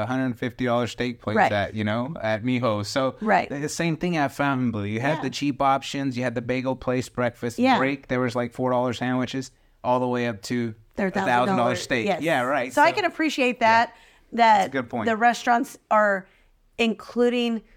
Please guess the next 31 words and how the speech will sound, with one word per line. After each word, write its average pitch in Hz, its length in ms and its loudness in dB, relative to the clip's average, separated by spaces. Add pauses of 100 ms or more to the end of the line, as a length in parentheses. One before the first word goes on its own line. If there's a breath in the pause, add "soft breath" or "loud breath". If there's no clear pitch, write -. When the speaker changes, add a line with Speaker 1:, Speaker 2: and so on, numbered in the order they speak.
(220 soft breath)
Speaker 2:
all 202 180 6
spectrums 208 640 0
of 180 80 0
their 185 180 2
customer 196 480 -4
base 196 400 -2 (240)
to 247 160 2
stay - 560 0
at 254 80 -2
the 208 80 -2
property 214 480 0
and 180 120 0
enjoy 196 540 0 (200)
every 196 320 2
facet 170 480 -2
of 76 140 -4
it. - 100 -8
Speaker 1:
Yeah. - 100 -6
Speaker 2:
So - 140 -6
that's, 220 260 2
that's 208 220 2
awesome. - 440 -6 (520)
Speaker 1:
So 165 280 -2
here's 185 240 2
another 160 280 2
thing 135 200 -2
I 113 140 2
thought 104 360 -8
was 113 140 -6
pretty 95 280 -2
cool. 90 340 -8